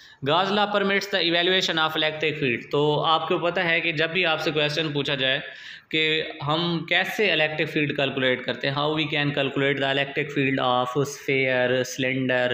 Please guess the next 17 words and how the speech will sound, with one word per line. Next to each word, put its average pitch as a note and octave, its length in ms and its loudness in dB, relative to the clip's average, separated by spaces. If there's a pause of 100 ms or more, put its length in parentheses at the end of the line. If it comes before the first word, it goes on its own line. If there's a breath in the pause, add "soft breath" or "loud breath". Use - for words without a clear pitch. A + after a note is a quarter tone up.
(160)
parallel C3 340 -2
plate, B2 260 0
capacitor, B2+ 420 -4 (100)
you C3 160 2
can B2+ 180 0 (120)
say B2+ 180 0
that B2 260 0
by B2 280 0
using B2+ 260 -2 (580 loud breath)
Gauss B2 280 0
law। A2 160 -2 (720 loud breath)
And E3+ 280 2 (320)
how F#3+ 200 4
we A3 220 0
calculate F3+ 460 2
magnetic D#3 520 0
field, A#2 320 -4